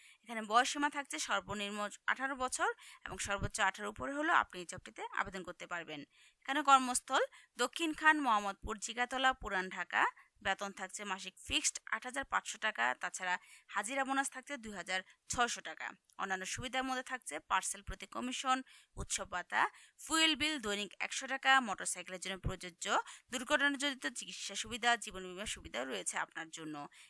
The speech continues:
এখানে আবেদন করবেন যেভাবে, আবেদন করবেন অনলাইনের মাধ্যমে। আপনাদের সুবিধার জন্য আবেদন লিঙ্কটি দিয়ে দিব আমার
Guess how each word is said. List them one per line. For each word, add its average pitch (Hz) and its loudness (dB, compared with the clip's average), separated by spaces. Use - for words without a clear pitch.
এখানে 233 -4
আবেদন 262 2
করবেন 311 -6
যেভাবে, 294 0
আবেদন 175 -4
করবেন 180 -8
অনলাইনের 262 -4
মাধ্যমে। 277 0
আপনাদের 170 -8
সুবিধার 233 -6
জন্য 247 -4
আবেদন 185 -2
লিঙ্কটি 196 -10
দিয়ে 247 -6
দিব 262 -6
আমার 254 2